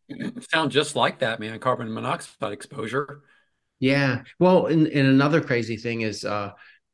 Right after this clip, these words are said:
Speaker 2: well, I guess I, I'd, I'd been at the place. I, I was at the hospital over,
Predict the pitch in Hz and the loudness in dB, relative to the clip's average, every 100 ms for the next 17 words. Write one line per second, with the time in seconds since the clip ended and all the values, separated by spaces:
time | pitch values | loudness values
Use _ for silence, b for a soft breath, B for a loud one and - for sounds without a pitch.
0 | _ _ _ _ _ _ _ - - 127 | _ _ _ _ _ _ _ -14 -4 -2
1 | 139 170 208 160 107 147 151 - 117 107 | 0 0 0 0 0 0 -2 -4 -4 0
2 | 120 123 117 104 113 104 - _ _ _ | 0 0 -2 -4 -4 -4 -6 _ _ _
3 | _ - - 127 127 - - - - - | _ -10 -2 0 0 -2 -4 -6 -10 -12
4 | - - b b b _ _ _ _ _ | -14 -18 b b b _ _ _ _ _
5 | _ - 120 - 110 107 110 131 127 110 | _ -4 -4 -2 -2 -2 -2 -2 -2 -4
6 | 117 117 - 113 107 101 104 104 107 | -4 -6 -4 0 0 0 -4 -6 -10